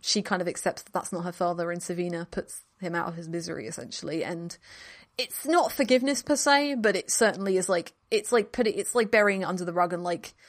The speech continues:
coming to terms with the situation, and it, it, it, li-, like, it, it gives Savina a bit of closure and a bit of happiness, I think, to a degree. Like, she can now move on from the tragedy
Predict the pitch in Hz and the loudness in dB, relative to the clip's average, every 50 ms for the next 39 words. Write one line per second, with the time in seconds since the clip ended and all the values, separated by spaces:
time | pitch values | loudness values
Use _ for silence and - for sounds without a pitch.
0 | - - - - _ _ - - 233 220 208 202 - - - - - 208 202 196 | -20 -20 -20 -20 _ _ 0 2 4 4 4 0 -2 -4 -6 -2 2 4 4 4
1 | 190 185 185 185 - - 185 175 - - 185 170 - - 190 - - - 190 180 | 4 2 -2 -4 -4 -4 -4 -4 -2 -2 -2 0 0 -2 -4 -4 -6 -8 -8 -6
2 | 180 185 180 - - 190 180 175 180 180 190 - - 185 175 175 175 180 180 - | -4 -4 -4 -4 -2 -4 -4 -4 -6 -10 -10 -8 -8 -8 -6 -6 -8 -8 -10 -12
3 | - _ _ _ _ _ _ _ _ _ - - 151 - 208 214 - 220 214 - | -16 _ _ _ _ _ _ _ _ _ -8 -6 -4 -4 -2 -2 0 0 0 2
4 | 214 233 220 - 143 - - 226 208 202 214 214 - 220 214 214 240 226 - - | 4 2 2 2 0 -2 0 0 0 0 -2 -4 -4 -4 -4 -2 -2 -4 -2 -4
5 | - 208 190 208 196 185 180 185 170 165 - - - - - - 170 170 165 - | -6 -2 0 0 0 0 -2 -4 -4 -6 -8 -12 -12 -10 -6 -6 -4 -4 -6 -8
6 | 82 - - - - - 170 175 160 - 160 - 175 170 - - - - - - | -10 -10 -10 -10 -10 -10 -10 -12 -12 -14 -12 -12 -12 -10 -8 -8 -8 -8 -10 -12
7 | - - - - - - - - - - - - - - - - 170 _ - - | -14 -14 -14 -14 -16 -18 -16 -16 -14 -14 -14 -14 -14 -14 -14 -14 -16 _ -10 -10
8 | - - - - - - _ - _ _ _ _ - - - 226 - 214 208 202 | -10 -10 -10 -12 -18 -20 _ -20 _ _ _ _ -6 -4 -2 -2 0 2 2 4
9 | 202 190 180 180 180 180 185 190 180 180 170 180 175 175 175 175 - 180 175 170 | 4 4 2 2 0 0 -2 -2 -2 -2 0 0 0 0 0 -4 -8 -8 -6 -6
10 | 165 - - 175 165 165 165 160 - - - 175 160 | -6 -4 -2 -4 -4 -4 -4 -8 -8 -8 -10 -10 -12